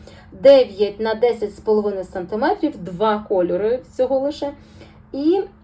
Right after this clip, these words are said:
одна тисяча вісімнадцять бісеринок. Мені дуже подобаються ось ці самі, е, наповнення. От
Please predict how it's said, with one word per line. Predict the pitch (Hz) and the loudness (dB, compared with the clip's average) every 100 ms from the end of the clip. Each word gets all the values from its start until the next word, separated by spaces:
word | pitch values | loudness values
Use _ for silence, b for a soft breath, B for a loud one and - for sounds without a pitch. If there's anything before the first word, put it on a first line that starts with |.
| - - - - - - - | -20 -20 -20 -20 -20 -20 -10
одна | 202 208 | -4 -2
тисяча | 208 247 302 359 330 320 302 320 | -2 -2 -2 -2 -2 -2 -2 -6
вісімнадцять | 196 - 202 196 202 185 180 | -14 -10 -6 -4 -4 -4 -8
бісеринок. | 170 208 214 180 180 233 320 339 330 B B B B | -6 -10 -8 -8 -6 -2 -2 -2 -6 B B B B
Мені | 214 247 | -4 -4
дуже | 240 226 233 | -4 -2 0
подобаються | 226 220 254 240 214 214 | 2 4 4 4 2 -4
ось | 214 208 | -4 -6
ці | - 240 | -8 -12
самі, | 226 214 214 220 | -6 -2 0 -2
е, | 214 190 190 190 | -4 -4 -6 -4
наповнення. | 202 208 - 196 175 170 165 | -4 -6 0 0 0 -4 -6
От | 165 | -8